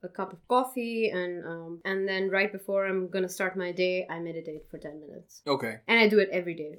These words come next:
Speaker 1: Like, it's now
Speaker 2: Every
Speaker 1: become a
Speaker 2: single
Speaker 1: habit.
Speaker 2: day?
Speaker 1: Yeah.
Speaker 2: Without fail?
Speaker 1: Without fail.
Speaker 2: That's commitment.
Speaker 1: I know.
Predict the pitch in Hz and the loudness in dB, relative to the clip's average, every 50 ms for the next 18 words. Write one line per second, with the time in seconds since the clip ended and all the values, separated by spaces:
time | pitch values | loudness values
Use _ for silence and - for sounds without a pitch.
0 | - 175 185 185 - - 185 185 - - 214 214 226 185 175 165 190 160 196 190 | -8 0 0 0 0 0 -4 -4 0 2 4 6 8 6 8 6 8 8 10 10
1 | 185 180 180 170 156 143 139 135 - - 117 - - 117 - - _ - 302 - | 10 8 6 6 6 6 4 4 4 4 0 -2 -4 -8 -12 -16 _ -4 -4 -4
2 | - - _ _ _ _ _ - 151 151 139 135 - - 139 113 104 104 - - | -4 -8 _ _ _ _ _ 2 6 8 8 6 6 4 0 0 0 -2 -6 -10
3 | - _ 196 196 175 165 156 151 - - 147 143 147 - _ _ - 175 175 - | -10 _ -4 -2 -2 -2 -6 -6 -10 -12 -12 -12 -12 -16 _ _ 2 2 2 -2
4 | - 127 139 147 - - - _ 214 202 185 196 196 180 165 | -6 -6 -6 -6 -6 -10 -10 _ -4 -4 -2 -4 -4 -8 -12